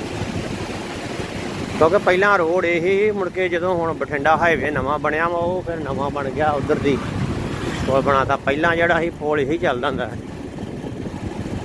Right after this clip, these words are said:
ਉਹ ਜਿਹੜਾ ਪੁਲ ਉੱਧਰ ਲੱਗਾ ਨਹਿਰਾਂ ਦਾ,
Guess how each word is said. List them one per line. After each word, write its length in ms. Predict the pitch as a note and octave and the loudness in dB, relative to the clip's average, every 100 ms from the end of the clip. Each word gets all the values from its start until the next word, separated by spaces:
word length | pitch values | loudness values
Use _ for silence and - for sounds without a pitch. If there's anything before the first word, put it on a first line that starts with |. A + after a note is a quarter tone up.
| - - - - - - - - - - | -8 -8 -8 -6 -6 -8 -8 -6 -6 -2
ਉਹ 360 | D3 D3+ D#3 D#3 | 0 2 2 0
ਜਿਹੜਾ 220 | D3 D3 | 0 -2
ਪੁਲ 280 | - C3+ C#3 | -2 -2 -2
ਉੱਧਰ 220 | C#3+ D3+ | -2 -2
ਲੱਗਾ 280 | D3 C#3+ C#3 | -2 -2 -4
ਨਹਿਰਾਂ 360 | B2+ C#3 E3 D#3+ | -2 -2 -2 -2
ਦਾ, 140 | D3 | -4